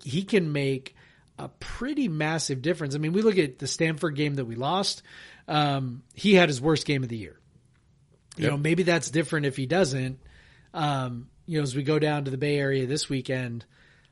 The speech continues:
Speaker 1: like, you know, if he plays the way he's been playing, I, you know, I, I mean, I think we're, I, I already think we're clearly better than Stanford, but, you know, that, that would be the sort of thing that would be, would have been a difference maker last time,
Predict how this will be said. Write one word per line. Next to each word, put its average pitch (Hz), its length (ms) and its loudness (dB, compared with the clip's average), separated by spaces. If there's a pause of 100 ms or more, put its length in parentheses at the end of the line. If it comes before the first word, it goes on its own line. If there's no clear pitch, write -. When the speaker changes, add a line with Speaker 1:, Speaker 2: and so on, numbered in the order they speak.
(160)
Speaker 1:
like, 139 380 -2
you 151 120 -6
know, 127 100 -4
if 120 80 -12
he 190 140 0
plays 151 460 4
the 143 60 0
way 135 140 2
he's 123 200 -4
been 208 220 2
playing, 131 560 -2 (540)
I, - 160 -18
you 170 200 -4
know, 95 220 -10 (680)
I, 156 180 -14
I 156 60 -8
mean, 170 140 2
I - 20 4
think 175 180 4
we're, 143 160 -2 (220)
I, - 100 -10 (300)
I 220 100 4
already 208 240 10
think 156 220 6
we're 143 140 -2 (220)
clearly 160 440 2
better 139 240 0
than 120 140 -8
Stanford, 135 560 0
but, 131 220 -4 (560)
you 151 140 0
know, 139 60 2
that, 151 420 0 (320)
that 156 500 0
would 143 160 -2
be 139 120 -2
the 135 100 -2
sort 143 240 0
of 127 80 -4
thing 185 220 4
that 135 80 -2
would 131 180 -4
be, 131 320 -2
would 151 200 6
have 185 80 6
been 175 120 4
a 151 60 -4
difference 139 340 -6
maker 135 240 -6
last 170 320 -2
time, 131 400 -6